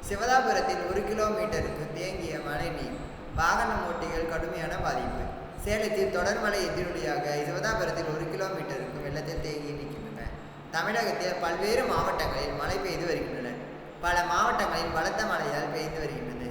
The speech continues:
சேலம் மற்றும், மற்றும் மாவட்டத்தில்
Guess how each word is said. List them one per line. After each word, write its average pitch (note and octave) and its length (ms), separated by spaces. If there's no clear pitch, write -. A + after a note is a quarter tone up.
சேலம் G#3+ 320
மற்றும், - 320
மற்றும் F#3 720
மாவட்டத்தில் E3 640